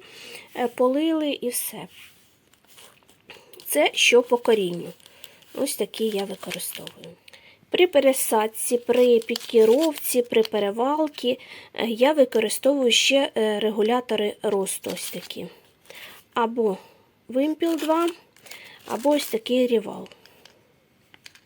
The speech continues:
От, проливаю, там один, один-два рази, е, проливаю ось таким ще, е, регулятором росту. Теж дуже хороша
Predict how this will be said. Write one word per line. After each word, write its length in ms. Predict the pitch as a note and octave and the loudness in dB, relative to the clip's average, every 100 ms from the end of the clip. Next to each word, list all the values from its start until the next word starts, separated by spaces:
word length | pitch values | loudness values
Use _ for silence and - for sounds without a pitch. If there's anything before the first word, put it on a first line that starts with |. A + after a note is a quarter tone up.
| _ _ _ _ _ _ _ - - - - - - | _ _ _ _ _ _ _ -20 -20 -20 -20 -20 -14
От, 300 | A3 F#3 F3+ - | -12 -12 -14 -4
проливаю, 800 | D4 C#4+ B3 A#3+ D#4+ A4 G#4+ G#4+ - - _ _ - _ _ | 0 8 8 10 8 10 10 8 2 -20 _ _ -20 _ _
там 220 | - B3 B3 | -2 2 4
один, 440 | A#3+ B3 B3 B3 - | 2 4 2 0 -8
один-два 540 | G#3+ G#3 A#3 A3 G#3+ | -6 -2 -2 -2 0
рази, 460 | G#3+ A3 A#3 D4+ F4 - - - - _ - | 0 0 -2 -4 -4 -8 -20 -20 -20 _ -10
е, 140 | G3 | -8
проливаю 760 | F3+ G#3+ G#3+ G#3+ B3 D#4+ D4+ A#3+ | -6 -6 -2 0 0 2 2 2
ось 160 | - | 0
таким 380 | - - C4 C#4 | -8 -8 -6 -4
ще, 360 | - A#3+ A#3+ - - | -4 -2 -4 -4 -12
е, 100 | F#3+ _ - | -16 _ -16
регулятором 760 | G3 F#3+ G3 G#3+ G#3 F#3+ F#3 F3+ _ - | -12 -10 -8 -8 -10 -12 -14 -16 _ -14
росту. 460 | F3+ E3+ - - F3+ - - - - - - - - - - - - | -12 -12 -14 -14 -18 -20 -20 -20 -20 -20 -20 -14 -14 -16 -20 -20 -12
Теж 280 | F#3+ - | -8 -8
дуже 240 | - A3+ G#3+ | -6 -4 -4
хороша 540 | - F#3+ G3 - G#3 | -6 -8 -8 -10 -12